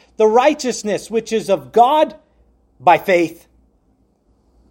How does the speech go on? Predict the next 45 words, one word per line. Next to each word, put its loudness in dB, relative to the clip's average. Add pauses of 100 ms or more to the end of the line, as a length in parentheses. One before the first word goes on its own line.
(140)
The -2
name 2
of -6
Jesus -8
Christ -2
is -10
the -6
name -6
whereby -2
we -6
must -4
be -8
saved. -4
There's -4
none -2
other -2
name -4
given 0
among -2
heaven -2
whereby 0
we -6
must -4
be -8
saved. -2 (260)
Jesus -2
said, 4
"I 0
am -2
the 0
way, 2
the -2
truth, -8
and -2
the 2
life. 0
No 2
man -2
comes -6
to -10
the -2
Father 2
but 2
by 2
me, -8